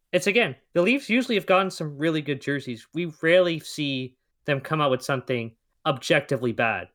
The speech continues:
This is objectively bad. And I hope that they listen to the fans' complaints and hear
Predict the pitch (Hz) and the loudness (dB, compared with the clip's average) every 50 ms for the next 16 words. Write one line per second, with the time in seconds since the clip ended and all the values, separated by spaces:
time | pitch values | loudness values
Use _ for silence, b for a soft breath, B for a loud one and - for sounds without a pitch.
0 | _ _ _ _ _ _ _ _ - 127 127 196 233 240 - 170 147 143 123 - | _ _ _ _ _ _ _ _ -6 2 4 6 6 6 4 0 -2 -2 -2 2
1 | - 147 135 - - 117 107 110 107 92 117 107 98 92 90 - _ _ _ _ | 2 2 2 2 -2 -4 -4 -4 -2 0 0 0 -2 -4 -8 -14 _ _ _ _
2 | _ _ _ _ - 143 131 123 120 - _ _ _ _ _ _ _ _ _ _ | _ _ _ _ -6 -4 -4 -4 -6 -10 _ _ _ _ _ _ _ _ _ _
3 | - 170 190 185 156 196 208 214 - 196 180 - 170 160 147 160 165 156 - 165 | 2 2 4 4 4 2 2 2 0 -2 0 2 2 2 4 2 2 2 0 -4
4 | 156 - - 135 131 - - - 127 127 135 143 151 - - - 123 113 - 135 | -8 -6 -6 -8 -8 -6 -4 -2 -2 0 -2 -2 -6 -10 -12 -12 -12 -8 -6 -6
5 | 143 170 226 247 - - _ _ _ _ _ _ _ _ - 135 131 131 135 143 | -6 -6 -8 -10 -16 -20 _ _ _ _ _ _ _ _ -10 -8 -6 -2 0 0
6 | 139 139 139 135 135 135 | 2 2 0 0 -2 -6